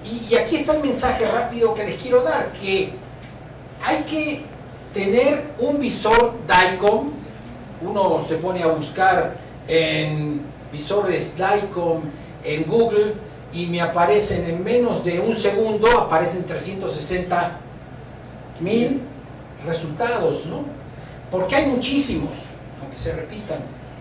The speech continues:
Y yo a los jóvenes de más de cincuenta años, yo les recomiendo que, eh, tengan, que busquen uno de esos. Uno de esos, una alternativa puede ser esta,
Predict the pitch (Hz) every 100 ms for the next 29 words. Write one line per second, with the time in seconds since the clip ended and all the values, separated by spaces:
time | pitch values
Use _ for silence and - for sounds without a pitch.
0 | - - - - - - 220 220 220 208
1 | 202 160 254 349 349 403 220 - - 330
2 | 330 285 240 220 190 196 233 262 262 240
3 | 226 240 254 247 - 180 208 214 - -
4 | - - - - - 233 247 220 208 202
5 | 208 226 226 190 190 202 196 - - -
6 | - - - - 180 170 160 156 156 151
7 | - - - - - - - - - 370
8 | - - 311 330 302 277 269 - - 226
9 | 311 294 254 247 240 226 226 220 311 269
10 | 202 196 170 160 165 - - - - -
11 | 320 359 359 - - - - 339 339 -
12 | 240 233 226 240 240 226 220 226 226 220
13 | - - -